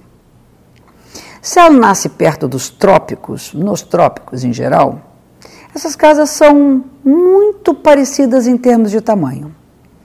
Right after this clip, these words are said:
E é mais difícil que haja signos interceptados. Acontece, claro, vários mapas de brasileiros que nasceram em região tropical, que tem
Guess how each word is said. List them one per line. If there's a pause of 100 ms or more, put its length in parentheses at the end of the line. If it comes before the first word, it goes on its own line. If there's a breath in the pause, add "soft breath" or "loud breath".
(500 soft breath)
E
é
mais
difícil (380)
que
haja (680)
signos
interceptados. (1000)
Acontece,
claro, (160)
vários
mapas
de
brasileiros
que
nasceram (340 soft breath)
em
região
tropical, (480 soft breath)
que
tem